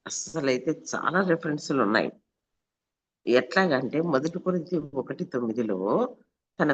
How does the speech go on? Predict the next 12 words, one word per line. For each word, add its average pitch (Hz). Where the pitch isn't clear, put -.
కుమారుని 135
సహవాసంలోకి 156
పిలిచిన 123
దేవుడు 113
నమ్మదగిన 131
వాడు 98
అంటాడు. -
మనలను 196
తన 156
కుమారుని 185
సహవాసానికి 233
పిలిచాడు. 220